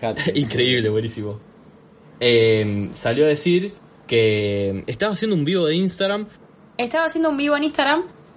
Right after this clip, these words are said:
Speaker 3: muy tranquila, y, eh, empezó a hablar del coronavirus, y dice algo como que es un virus, que lo entiende, que lo respeta, pero como, aunque así
Speaker 1: Que
Speaker 3: todos
Speaker 1: lo
Speaker 3: se con-
Speaker 1: respeta.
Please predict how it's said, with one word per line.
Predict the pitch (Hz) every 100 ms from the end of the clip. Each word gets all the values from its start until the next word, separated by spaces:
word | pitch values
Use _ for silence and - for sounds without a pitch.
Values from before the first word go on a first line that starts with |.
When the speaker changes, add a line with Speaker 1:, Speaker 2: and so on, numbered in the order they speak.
| - -
Speaker 3:
muy | 269
tranquila, | 285 262 262 294 262 320 349 - - - - -
y, | - 180 330 -
eh, | - 233
empezó | 220 226
a | 269
hablar | 269
del | 262
coronavirus, | 240 240 269 294 302 349 - - - - - -
y | 262
dice | 285 320
algo | 294 277
como | 240 220
que | 233
es | 254
un | 269
virus, | 277 302 311 320
que | - 226 208
lo | 214
entiende, | 214 247 277 294 311 -
que | 226
lo | 233
respeta, | 240 247 - 330 240 285 339 - - - - - _ - -
pero | 269 269
como, | 262 254 262 - - - -
aunque | 233 240
así | 254 320
Speaker 1:
Que |
Speaker 3:
todos | 330 320
Speaker 1:
lo | 180
Speaker 3:
se | 170
con- | - 269
Speaker 1:
respeta. | 175 170 - 107